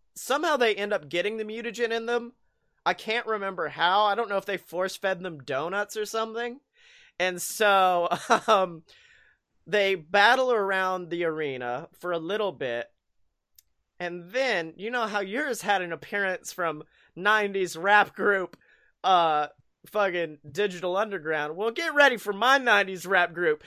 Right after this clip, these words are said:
because Toka kicks Michael, no, kicks Raphael through a wall that was thin as shit, and on the other side, Vanilla Ice.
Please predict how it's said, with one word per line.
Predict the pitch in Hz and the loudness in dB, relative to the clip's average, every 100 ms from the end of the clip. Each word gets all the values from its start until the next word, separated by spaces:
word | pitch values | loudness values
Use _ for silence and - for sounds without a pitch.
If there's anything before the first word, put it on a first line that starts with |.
| - - | -20 -2
because | 214 - 226 185 - _ - | -2 6 4 4 -4 _ 2
Toka | 277 311 - 208 | 8 8 8 0
kicks | - 254 - | 4 4 4
Michael, | 220 240 233 220 | 4 4 4 0
no, | 214 233 | 0 0
kicks | - 233 202 | 2 0 0
Raphael | 202 254 294 269 247 254 220 - _ | 4 4 6 6 6 4 0 -8 _
through | - 214 285 349 | -10 -4 0 4
a | 254 | 6
wall | 208 175 196 247 277 180 123 - - _ | 4 2 6 10 12 10 4 -8 -20 _
that | 226 | 6
was | 214 196 175 - - | 6 2 -6 -16 -2
thin | 254 339 | -2 0
as | 359 392 | -2 -2
shit, | - 311 240 175 - _ | -2 2 2 2 -6 _
and | 214 214 | 2 4
on | 220 196 | 4 2
the | 190 | 0
other | 190 269 330 | 2 2 -2
side, | - 262 277 339 392 _ _ _ | 0 4 6 4 -2 _ _ _
Vanilla | 139 196 185 190 202 247 | -4 -2 0 2 6 6
Ice. | 233 196 160 147 - | 8 8 6 0 -6